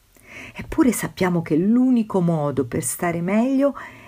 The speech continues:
è cambiare i vecchi schemi, i vecchi schemi di pensiero, di azione. Solo che questo costa fatica, ci vuole costanza e quindi <laughs> diciamo ancora una volta a noi stessi: "Eh, no, no,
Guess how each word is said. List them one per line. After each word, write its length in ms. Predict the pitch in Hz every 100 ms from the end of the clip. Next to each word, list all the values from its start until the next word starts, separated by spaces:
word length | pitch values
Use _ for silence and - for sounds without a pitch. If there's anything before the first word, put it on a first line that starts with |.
| -
è 100 | 214
cambiare 460 | 254 254 254 294
i 40 | 277
vecchi 280 | 247 240 208
schemi, 800 | - - 208 202 139 135 131 -
i 140 | 156 - _ _
vecchi 420 | 190 190 214 226
schemi 320 | 214 - 196
di 100 | 180
pensiero, 880 | - 180 180 - 131 120 165 135 120 - - -
di 180 | - 175
azione. 800 | 175 - - 208 185 151 139 147 - _ _ _ - - -
Solo 300 | - 320 214
che 140 | 175
questo 320 | 123 185 -
costa 360 | 156 - 120 151
fatica, 760 | 120 135 - 170 156 120 78 110
ci 120 | - -
vuole 180 | 196
costanza 1040 | 190 156 - - 147 160 131 - - - -
e 140 | - 185
quindi 600 | 233 226 226 226 254 349 226 - - 165 -
<laughs> 520 | - - - - -
diciamo 340 | 214 220 220 190
ancora 300 | 185 185 175
una 140 | 170
volta 280 | 160 156 156
a 40 |
noi 160 | 143 151
stessi: 540 | - - 147 135 -
"Eh, 140 | 156 165
no, 320 | 175 175 170
no, 400 | 170 160 139